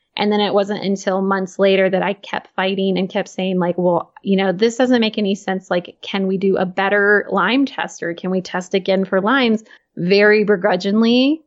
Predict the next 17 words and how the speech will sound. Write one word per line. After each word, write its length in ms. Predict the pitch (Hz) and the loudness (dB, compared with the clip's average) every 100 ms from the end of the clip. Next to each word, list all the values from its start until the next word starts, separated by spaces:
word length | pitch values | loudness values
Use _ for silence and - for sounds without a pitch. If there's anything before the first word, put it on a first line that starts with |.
| _ | _
you 160 | 196 | -4
know, 140 | 196 190 | 0 2
they 180 | 196 | 0
did 240 | 190 185 185 | 2 0 0
this 280 | 226 247 - | 0 -2 -2
for 180 | 247 | 2
me, 360 | 247 247 254 269 | 4 4 4 2
kind 260 | 262 180 185 | 0 0 2
of 100 | 180 | 2
appeasing 640 | 180 - 190 185 190 190 | -4 -4 -4 2 4 4
the, 80 | 175 | 2
like, 180 | 180 180 | 0 0
mom 340 | 185 175 180 | 0 2 0
that 100 | 196 | -2
won't 200 | 175 175 | -2 -4
shut 220 | 190 - 175 | -4 -4 0
up, 280 | 185 - | 0 -2